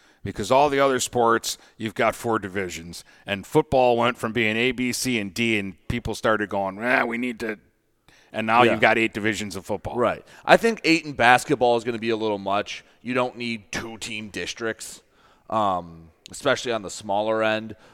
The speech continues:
Speaker 2: But
Speaker 1: But also, and we should also point out that football has done it different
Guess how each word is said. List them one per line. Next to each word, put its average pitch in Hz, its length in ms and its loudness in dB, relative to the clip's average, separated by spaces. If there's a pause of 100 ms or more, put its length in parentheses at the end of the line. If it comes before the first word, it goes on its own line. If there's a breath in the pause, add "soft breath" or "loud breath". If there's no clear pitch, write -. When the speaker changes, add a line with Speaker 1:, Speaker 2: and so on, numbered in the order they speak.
(140 soft breath)
Speaker 2:
But 98 520 0
Speaker 1:
But 127 200 0
also, 165 320 4
and 143 200 0
we 143 120 0
should - 160 0
also 135 260 2
point 120 300 0
out 113 220 0
that 107 140 -2
football 113 600 2 (120)
has 101 200 -6
done 95 180 -4
it 80 160 -16
different 113 560 2